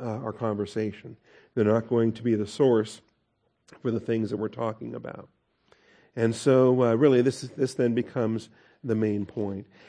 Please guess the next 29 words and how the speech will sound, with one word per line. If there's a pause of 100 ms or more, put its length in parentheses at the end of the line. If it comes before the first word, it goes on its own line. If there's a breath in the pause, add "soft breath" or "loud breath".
And
I
think
we
can
illustrate
it
not
only
scripturally,
but
we
can
illustrate
it
as
well (340 soft breath)
through,
uh,
testing
and,
and
common
experience, (360 soft breath)
things
that
we
come
to,